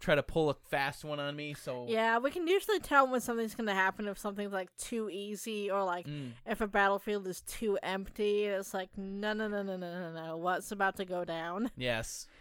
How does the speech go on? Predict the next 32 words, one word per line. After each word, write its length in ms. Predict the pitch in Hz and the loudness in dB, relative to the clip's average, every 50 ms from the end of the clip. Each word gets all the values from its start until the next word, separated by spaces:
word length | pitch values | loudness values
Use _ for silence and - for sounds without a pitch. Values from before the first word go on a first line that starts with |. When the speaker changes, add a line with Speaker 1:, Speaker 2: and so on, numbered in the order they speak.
| - - _ _ _ _ _ _ _ _ _ - - - _ | -20 -20 _ _ _ _ _ _ _ _ _ -20 -20 -20 _
Speaker 1:
And 120 | - 156 190 | -4 -2 2
another 240 | 214 240 262 285 285 | 6 6 6 6 6
thing 160 | 277 285 254 | 4 2 2
that 120 | 240 220 196 | 4 4 4
I'll 100 | 175 175 | 4 4
notice 440 | 165 160 156 170 185 196 190 - - | 6 4 4 6 4 2 0 0 -4
is 160 | - 160 151 | -4 -4 2
that 200 | 147 151 147 143 | 4 4 4 4
this 180 | 147 175 - - | 2 -2 -4 -2
map 320 | 180 190 196 226 233 226 | 0 2 4 4 4 2
in 140 | 220 202 185 | 0 -2 -4
question 680 | - - - 170 160 156 - - - 131 123 123 120 - - - - - - | -4 2 4 4 4 4 0 -6 -6 -6 -6 -6 -8 -8 -12 -18 -18 -10 -4
that 140 | - 135 139 | 0 2 2
I'll 200 | 135 135 135 139 | 2 2 2 0
say 180 | - - 180 | 0 2 2
about 220 | 165 151 143 139 139 | 4 4 4 4 4
it 80 | 131 127 | 2 -2
is 120 | 139 127 | -2 0
that 200 | - 135 131 - _ _ _ - - - _ _ _ | 0 -2 -2 -2 _ _ _ -20 -20 -20 _ _ _
it's 220 | 160 165 - - 170 | -4 -4 -4 -6 -6
usually 520 | 175 208 240 262 269 285 302 294 269 226 - _ - | -4 -2 -2 -2 -2 -4 -4 -4 -4 -4 -8 _ -6
some 220 | - 196 180 165 | -4 -4 -2 0
visual 460 | 139 165 190 196 175 208 214 196 180 | 2 2 2 2 2 0 2 2 0
cues 440 | - - - - 190 180 170 160 139 | 0 -4 -6 -4 -2 -2 -2 -2 0
that'll 220 | 147 147 147 147 143 | 0 0 0 0 0
let 180 | 147 160 160 | 0 0 0
you 100 | 160 170 | 0 -4
know 420 | 160 156 147 147 147 151 156 156 156 - - - - | -4 -2 0 2 2 4 2 2 0 -4 -16 -14 -4
that 160 | - 143 - | -4 -2 0
they're 100 | - 151 | 2 0
hiding 520 | 131 - - - 151 143 147 151 160 165 165 | 0 0 -2 2 4 4 4 4 2 -2 -2
something, 500 | - - 180 175 165 - 185 185 180 | -2 0 0 0 0 0 0 -2 -2